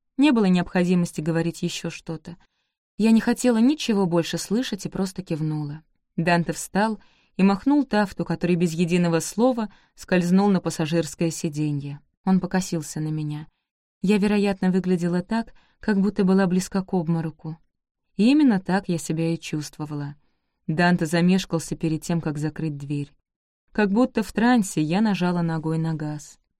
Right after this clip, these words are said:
Назад я не оглядывалась,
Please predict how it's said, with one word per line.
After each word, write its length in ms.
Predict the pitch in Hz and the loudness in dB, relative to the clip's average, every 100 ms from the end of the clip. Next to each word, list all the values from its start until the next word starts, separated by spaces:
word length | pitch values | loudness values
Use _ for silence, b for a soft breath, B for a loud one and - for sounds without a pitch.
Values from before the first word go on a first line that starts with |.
| _ _ _ _ - | _ _ _ _ -4
Назад 500 | 165 165 165 277 311 - _ _ | 0 2 4 2 2 -8 _ _
я 240 | 175 202 | -2 2
не 160 | 277 214 | 4 4
оглядывалась, 920 | 170 156 156 156 156 151 147 - - | 2 0 -2 -2 -4 -6 -10 -14 -20